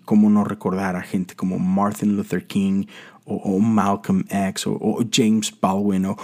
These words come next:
Muhammad Ali. Eh, eh, sie-, siempre ha habido gente que se levanta,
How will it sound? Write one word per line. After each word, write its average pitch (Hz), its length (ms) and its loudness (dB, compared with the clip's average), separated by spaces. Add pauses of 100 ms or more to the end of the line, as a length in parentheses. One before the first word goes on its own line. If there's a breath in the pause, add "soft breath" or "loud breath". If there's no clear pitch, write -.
(160 loud breath)
Muhammad 110 680 2
Ali. 104 580 2 (300 loud breath)
Eh, 95 360 -4
eh, - 320 -8 (160)
sie-, 131 480 0
siempre 131 280 -2
ha - 20 2
habido 120 240 2
gente 110 400 -2
que 107 100 -10
se 92 140 -2
levanta, 98 880 -6